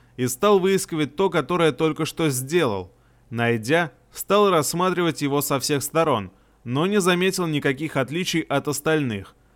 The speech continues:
«Я же делал все стандартно. Где рецепт?» Открыв книгу рецептов ювелирного дела,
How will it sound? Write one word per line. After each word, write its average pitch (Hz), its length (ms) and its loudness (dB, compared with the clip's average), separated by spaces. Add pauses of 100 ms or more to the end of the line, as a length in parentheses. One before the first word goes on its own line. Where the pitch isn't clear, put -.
(260)
«Я 131 220 2
же 131 160 0
делал 151 340 2
все 160 240 0
стандартно. 170 800 0 (200)
Где 123 300 4
рецепт?» 196 560 2 (400)
Открыв 180 480 0
книгу 175 300 0
рецептов 151 560 0
ювелирного 131 680 2
дела, 151 420 0